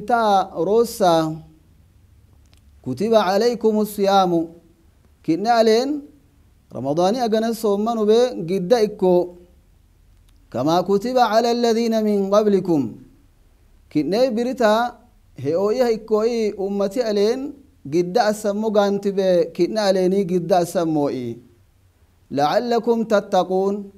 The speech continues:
Mii haat soommanu gidda asammoohu magani waajjaatu taa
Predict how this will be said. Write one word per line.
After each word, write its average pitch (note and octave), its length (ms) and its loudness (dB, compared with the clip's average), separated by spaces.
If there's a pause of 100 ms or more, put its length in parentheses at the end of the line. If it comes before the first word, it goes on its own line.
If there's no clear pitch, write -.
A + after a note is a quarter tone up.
(480)
Mii A#3 260 0
haat B3+ 360 0 (420)
soommanu G#3+ 600 -2 (440)
gidda F#3 380 0
asammoohu A3 720 2 (920)
magani F3 440 0
waajjaatu G#3+ 640 2
taa G#3 280 0